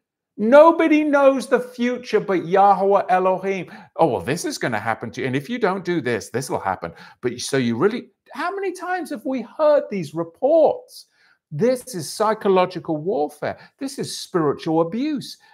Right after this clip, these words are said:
He's being abused by Senchaviv, but he turns to Yahweh, not the false report. This world is full of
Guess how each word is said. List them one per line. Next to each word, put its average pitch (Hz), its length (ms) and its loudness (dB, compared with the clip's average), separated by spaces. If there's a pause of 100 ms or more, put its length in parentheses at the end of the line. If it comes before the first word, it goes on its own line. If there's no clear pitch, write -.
(220)
He's 330 300 0
being 262 260 -2
abused 294 840 4
by 233 180 0
Senchaviv, 208 880 -6 (280)
but 113 120 -8
he 113 160 -10
turns 143 560 -10
to 120 120 -16
Yahweh, 117 760 -4 (260)
not 110 400 -4
the 131 100 -8
false 107 520 -8
report. 92 500 -8 (480)
This 175 220 -8
world 135 500 0
is 107 180 -8
full 147 280 -4
of 104 100 -8